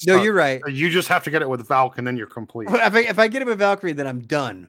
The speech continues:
Speaker 1: And I
Speaker 2: Yeah.
Speaker 1: never have to worry about, <laughs> it's funny.
Speaker 2: 'Cause if
Speaker 1: Yeah,
Speaker 2: you
Speaker 1: like
Speaker 2: get it on Horizon, the, the podcast's over, 'cause I just
Speaker 1: Yeah,
Speaker 2: said,
Speaker 1: I
Speaker 2: "Fuck
Speaker 1: agree.
Speaker 2: you. Fuck
Speaker 1: I,
Speaker 2: you."
Speaker 1: <laughs> no, I agree. And I, I would, I would gladly support that decision.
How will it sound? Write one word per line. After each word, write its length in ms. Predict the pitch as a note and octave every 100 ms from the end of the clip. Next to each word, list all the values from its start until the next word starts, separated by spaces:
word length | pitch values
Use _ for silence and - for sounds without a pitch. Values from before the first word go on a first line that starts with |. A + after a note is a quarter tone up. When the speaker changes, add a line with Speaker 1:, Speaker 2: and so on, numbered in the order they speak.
| _ _ _ _ -
Speaker 1:
And 80 | D3
I 60 |
Speaker 2:
Yeah. 80 | C#3
Speaker 1:
never 180 | D#3 E3
have 140 | D#3
to 120 | E3 D3
worry 260 | D3 C#3+
about, 380 | C3+ C3 C3 A#3
<laughs> 40 |
it's 200 | G#3+ F#3+
funny. 260 | A#3 A3+ D3
Speaker 2:
'Cause 200 | - D#3+
if 60 | D#3+
Speaker 1:
Yeah, 60 | F3
Speaker 2:
you 20 |
Speaker 1:
like 80 | D#3
Speaker 2:
get 120 | F#3+
it 60 | E3+
on 120 | C3
Horizon, 720 | C#3+ D3+ F#3+ D3+ B2+ B2 A#2 -
the, 100 | B2+
the 180 | -
podcast's 680 | C3 D3 C#3 C#3 G#2+ - -
over, 280 | A#2+ G2+ G2
'cause 200 | - G#2
I 120 | A#2
just 160 | F#3 G3
Speaker 1:
Yeah, 60 |
Speaker 2:
said, 60 | F#3
Speaker 1:
I 120 | F#3+ F#3+
Speaker 2:
"Fuck 60 | E3+
Speaker 1:
agree. 140 | C3+
Speaker 2:
you. 160 | G#2+ - _ _ _ -
Fuck 80 | D#3+
Speaker 1:
I, 80 | E3
Speaker 2:
you." 200 | G2+ G#2 -
Speaker 1:
<laughs> 120 | -
no, 160 | G#3 G3
I 200 | F#3+ F#3+
agree. 300 | F#3+ F#3+ D3+
And 100 | C3+
I, 140 | C#3+ D3+
I 100 | D3
would, 200 | D3 C#3+ C3 _ _ _
I 140 | D3 D#3
would 280 | D3+ C3
gladly 680 | B2 C3 C#3 C3 C3 B2+ B2
support 400 | B2 A#2+ B2 A2+
that 260 | A#2 A2 A2
decision. 480 | G#2+ A#2 G#2 G#2